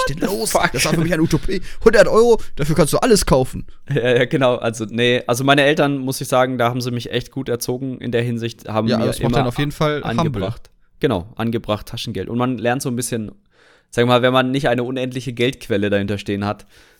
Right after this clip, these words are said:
Speaker 2: in Anführungszeichen unendlich, dann
Speaker 1: Das kennst
Speaker 2: lernt
Speaker 1: du ja
Speaker 2: man
Speaker 1: nicht
Speaker 2: auch
Speaker 1: mehr
Speaker 2: damit
Speaker 1: heute.
Speaker 2: umzugehen. Nee, heutzutage, ich meine, ich meine, als Rich Bitch Ingenieur, da ist halt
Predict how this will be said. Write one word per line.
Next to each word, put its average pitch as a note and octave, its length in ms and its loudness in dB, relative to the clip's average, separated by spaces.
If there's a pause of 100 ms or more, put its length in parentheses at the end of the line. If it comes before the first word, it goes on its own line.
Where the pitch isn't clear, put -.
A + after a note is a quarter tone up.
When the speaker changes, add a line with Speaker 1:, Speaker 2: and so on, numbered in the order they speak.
Speaker 2:
in G#2+ 140 -6
Anführungszeichen G#2+ 500 -2
unendlich, G#2+ 480 -4
dann - 100 0
Speaker 1:
Das - 120 2
kennst D#3 160 6
Speaker 2:
lernt G#2+ 120 4
Speaker 1:
du C3+ 40 4
ja A2 60 4
Speaker 2:
man G#2+ 80 2
Speaker 1:
nicht F#2+ 80 2
Speaker 2:
auch A2+ 40 0
Speaker 1:
mehr G#2+ 140 2
Speaker 2:
damit G#2 160 2
Speaker 1:
heute. G#2 140 -2
Speaker 2:
umzugehen. G2+ 220 -10 (300)
Nee, G2+ 220 -2
heutzutage, A#2 580 0
ich - 220 -8
meine, G#2+ 240 -4
ich A2 120 -8
meine, G#2+ 200 -8
als G2+ 200 -8
Rich A2+ 240 -6
Bitch A#2 200 -4
Ingenieur, G#2 480 -8
da F2+ 160 -4
ist - 180 -14
halt - 400 -14